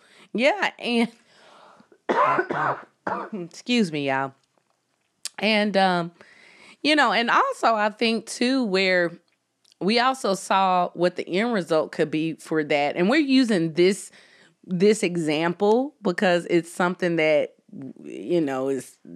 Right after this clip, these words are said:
some, some, I mean, we ain't proud of it, but, you know, it is what it is. But, you know, I'm a type of person, and you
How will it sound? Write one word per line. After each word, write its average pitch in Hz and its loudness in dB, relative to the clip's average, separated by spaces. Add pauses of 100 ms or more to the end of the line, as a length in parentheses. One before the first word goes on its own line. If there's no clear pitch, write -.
(240)
some, 131 -6
some, 151 -2
I 143 -2
mean, 151 0
we 175 2
ain't 185 2
proud 180 2
of 151 -4
it, 156 -12
but, 139 -2
you 170 2
know, 151 4
it 160 2
is 160 0
what 165 2
it 165 -2
is. 190 4
But, 160 2 (600)
you 262 2
know, 202 0 (200)
I'm 277 2
a 269 0
type 208 -2
of 180 -6
person, 214 0
and 180 0
you 285 2